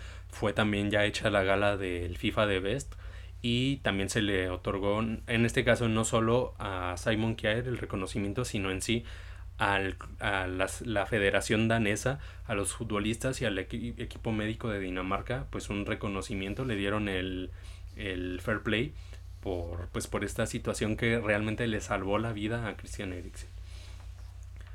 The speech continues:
El futuro de Christian Eriksen, pues, la verdad es que es muy incierto, pero lo más importante es que se logró sobrevivir a un mo-, que Christian logró sobreviv-, sobrevivir a un momento que parecía que, pues, podía terminar en una tragedia.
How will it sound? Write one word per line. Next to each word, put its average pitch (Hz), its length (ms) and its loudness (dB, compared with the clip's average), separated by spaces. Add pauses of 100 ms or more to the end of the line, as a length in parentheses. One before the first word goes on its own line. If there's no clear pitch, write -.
(260)
El 120 140 2
futuro 156 360 4
de 135 120 4
Christian 127 320 4
Eriksen, 139 500 2
pues, 101 160 0
la 101 100 6
verdad 110 240 6
es 117 120 0
que 117 120 0
es 101 100 0
muy 110 300 2
incierto, 107 580 -2 (540)
pero 104 240 2
lo 107 100 4
más 113 200 4
importante 123 440 2
es 117 80 -2
que - 120 0
se 117 120 -2
logró 98 300 0
sobrevivir 98 580 -2
a 110 60 0
un 104 180 0
mo-, 104 360 -2
que 98 360 -2
Christian 127 380 -2
logró 101 260 0
sobreviv-, 101 540 -4
sobrevivir 98 560 -2
a 117 40 2
un 113 140 2
momento 113 540 0
que 117 100 -8
parecía 98 560 -2
que, 104 160 -8
pues, - 280 -10
podía 95 380 -4
terminar 101 460 -2
en 98 120 -2
una 98 180 -4
tragedia. - 400 -8